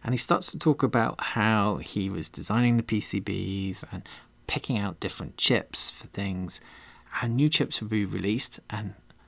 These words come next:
he would find a situation where one brand new chip that's just come out, come onto the market would do the job of two existing chips they had in his P C B design.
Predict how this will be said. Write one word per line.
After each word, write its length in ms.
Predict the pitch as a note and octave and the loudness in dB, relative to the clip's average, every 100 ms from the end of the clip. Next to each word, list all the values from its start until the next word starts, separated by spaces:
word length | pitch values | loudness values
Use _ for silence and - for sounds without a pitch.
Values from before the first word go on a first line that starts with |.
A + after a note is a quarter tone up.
| _ _ | _ _
he 140 | - | -2
would 100 | A#2 | -2
find 280 | - A2+ G#2+ | 2 2 4
a 40 | |
situation 760 | G2+ - - G#2+ G#2 - A2+ G#2 | 2 2 0 -2 0 0 0 -2
where 300 | G#2+ G2 G2+ - - - _ | -2 -4 -6 -14 -20 -20 _
one 180 | B2 A#2+ | 0 0
brand 380 | - C3+ C3+ D3+ | 4 6 8 6
new 160 | G#2 | 4
chip 320 | - G2 G#2+ - | 2 0 0 -2
that's 160 | - | -2
just 240 | - B2 - - - | -2 -2 -6 -20 -10
come 180 | - A2+ | -4 0
out, 360 | G#2+ A2 G2+ - - | 2 2 -2 -6 -6
come 140 | A#2 | 0
onto 240 | A#2 A#2+ F#2 | 2 2 -4
the 60 | |
market 440 | F2+ - - G2 - _ | -6 -8 -4 -4 -6 _
would 160 | A2+ - | -8 -4
do 140 | A#2+ | -2
the 100 | C3 | 0
job 300 | C#3+ B2 C3+ | 4 6 4
of 180 | A#2+ - | -2 -4
two 140 | G3 | -2
existing 400 | F3 - A3 G#3+ | 0 2 2 2
chips 320 | - G#2+ - | 2 0 -2
they 100 | - | -8
had 220 | - G2+ - | -6 -6 -4
in 60 | G#2 | -4
his 140 | - | -4
P 180 | - C#3 | 0 0
C 160 | - | 0
B 160 | F3 G3 | -2 -2
design. 360 | C3+ F#2+ - | 0 -2 -4